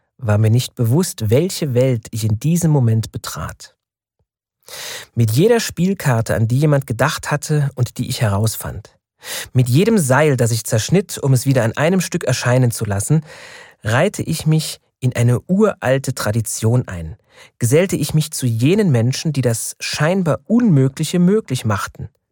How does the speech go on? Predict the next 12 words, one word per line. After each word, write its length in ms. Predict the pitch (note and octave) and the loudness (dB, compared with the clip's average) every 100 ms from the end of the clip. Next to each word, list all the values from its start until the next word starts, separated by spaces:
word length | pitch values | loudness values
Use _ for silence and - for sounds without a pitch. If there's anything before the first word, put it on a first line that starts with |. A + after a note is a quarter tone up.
| _ | _
das 220 | A#2 - - | -4 -4 -2
Undenkbare 840 | G#3+ G#3 - D3 - - A2+ A#2+ | -2 0 0 -2 -4 -6 -4 -6
denkbar. 600 | - B2+ D#3 - - - _ _ _ _ _ _ _ _ _ _ _ _ _ _ - | -4 -4 -4 -8 -16 -16 _ _ _ _ _ _ _ _ _ _ _ _ _ _ -2
Durch 200 | F#3 F3 | -2 0
das 280 | D3+ - | -2 0
Öffnen 400 | C3+ G#3 - G#3+ | 0 0 0 0
des 140 | F3 C3+ - | 0 -2 -2
alten 280 | C3+ - | -2 0
Lederkoffers 720 | B2+ A#2+ D3+ D3+ - C#3+ C3 - | 0 2 2 0 -2 -4 -2 -2
meines 240 | A#2 A2 | 0 -2
Bruders 480 | - C#3 D#3 E3 | -2 -2 0 0
war 100 | - | -2